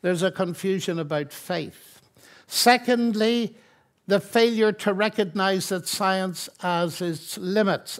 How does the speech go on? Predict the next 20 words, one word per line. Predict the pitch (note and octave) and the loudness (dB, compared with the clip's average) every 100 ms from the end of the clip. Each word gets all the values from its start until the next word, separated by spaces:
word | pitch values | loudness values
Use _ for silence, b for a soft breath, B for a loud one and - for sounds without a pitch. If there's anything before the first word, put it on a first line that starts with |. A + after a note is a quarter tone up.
| - | -2
as | F#3 F3 | 0 0
in | F3 E3+ | -2 -2
our | D#3+ | -2
title, | D#3+ - F#3 - C#3 - | -2 -2 -2 -2 -8 -8
A | D3+ | -8
Scientific | - F3 E3+ D#3+ D#3 F3 C#3+ D3+ - | -4 -2 -2 -4 -6 -8 -8 -12 -10
World. | D#3+ F3+ D3 - - _ _ B B B B B | -6 -4 -4 -8 -20 _ _ B B B B B
Thirdly, | - B3+ C4 F3+ D3 D#3 F3 - b _ | 6 10 10 8 -2 -2 -4 -6 b _
confusion | - F#3 - G#3+ G#3+ G3+ F3+ | -4 -4 -2 0 0 0 -2
about | E3 F3 E3+ | 0 0 -2
the | F3+ | -4
nature | E3 E3+ F3 - F3 | -4 -4 -4 -4 -2
of | E3 C#3+ | -2 -4
explanation, | E3 - - D3+ D#3 D#3 - C#3 B2 | -8 -10 -8 -4 -2 -4 -4 -10 -10
scientific | - D3 D3 B2 D3 C#3+ C3 | -10 -8 -8 -8 -8 -8 -8
or | B2+ | -8
otherwise. | C3 B2+ A#2+ G#2+ G2+ - - - _ B B B - | -8 -8 -8 -10 -14 -20 -20 -20 _ B B B 0
So | B3+ | 4
let's | C4 D4+ - | 4 2 2
look | B3 A#3+ | 6 6